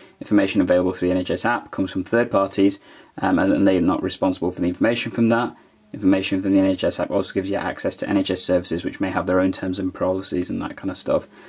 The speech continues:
And it uses a little bit of cookies and stuff and things to make sure that it works effectively. So I'm gonna click yes and yes, and then continue. And that is how you register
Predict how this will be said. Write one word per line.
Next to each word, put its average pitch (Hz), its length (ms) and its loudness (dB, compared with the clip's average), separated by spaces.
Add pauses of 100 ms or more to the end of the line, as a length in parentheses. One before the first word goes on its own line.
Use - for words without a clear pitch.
(160)
And 165 240 2
it 143 60 2
uses 117 200 4
a 117 40 6
little 113 140 4
bit 101 80 4
of 95 60 0
cookies 98 320 2
and 92 120 2
stuff 92 260 0
and 92 100 0
things 90 240 0
to - 80 -4
make 95 160 0
sure 92 140 0
that 92 180 -2
it 85 60 -6
works 85 320 -4
effectively. 87 640 -4 (500)
So 92 340 0 (1040)
I'm 107 100 4
gonna 98 100 2
click 104 200 -4
yes 123 380 0
and 95 180 0
yes, 131 520 2 (440)
and 98 100 -4
then 92 120 -2
continue. 147 560 4 (880)
And 107 100 0
that 139 260 2
is 98 120 -10
how 107 120 -4
you 104 120 -2
register - 420 -2